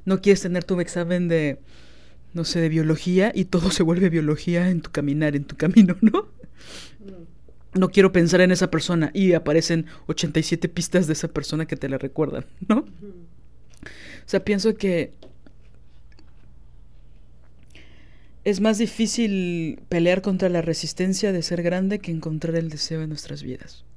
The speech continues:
Speaker 1: El desmadre es que luego cuando lo encuentras, pues tienes que ir por él, ¿no?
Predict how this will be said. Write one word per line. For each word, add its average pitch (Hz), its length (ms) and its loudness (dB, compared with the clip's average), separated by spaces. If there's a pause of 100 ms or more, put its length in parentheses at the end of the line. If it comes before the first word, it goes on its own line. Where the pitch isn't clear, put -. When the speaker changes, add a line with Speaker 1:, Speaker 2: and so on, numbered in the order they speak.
(1800)
Speaker 1:
El 170 140 -6
desmadre 165 380 -2
es 170 100 -6
que 170 80 -6
luego 165 240 -2
cuando 165 260 -4
lo 151 120 -4
encuentras, 160 520 -8
pues - 160 -14
tienes 160 320 -10
que 160 100 -14
ir 156 120 -14
por 151 180 -14
él, 160 240 -14
¿no? - 220 -16